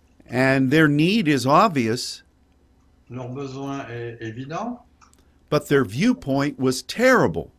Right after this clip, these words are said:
Speaker 2: Mais leur point de vue était terrible.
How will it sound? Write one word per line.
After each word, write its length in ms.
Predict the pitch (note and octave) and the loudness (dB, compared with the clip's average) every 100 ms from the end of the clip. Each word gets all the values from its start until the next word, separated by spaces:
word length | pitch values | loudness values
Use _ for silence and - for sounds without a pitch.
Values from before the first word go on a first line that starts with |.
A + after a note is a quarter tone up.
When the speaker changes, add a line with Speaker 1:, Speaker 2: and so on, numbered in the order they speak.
| _ _ _ _ _ _ _ _ _ - | _ _ _ _ _ _ _ _ _ -12
Speaker 2:
Mais 360 | B2+ D3 D3 C3+ | -8 -6 -6 -6
leur 300 | B2+ B2 - | -6 -8 -10
point 180 | F3 | -8
de 80 | D#3+ | -8
vue 260 | D3+ G3+ - | -10 -14 -10
était 400 | D3+ - E3+ E3 - - | -10 -10 -10 -12 -16 -12
terrible. 520 | A3+ D#3 B2 F2+ | -10 -8 -8 -12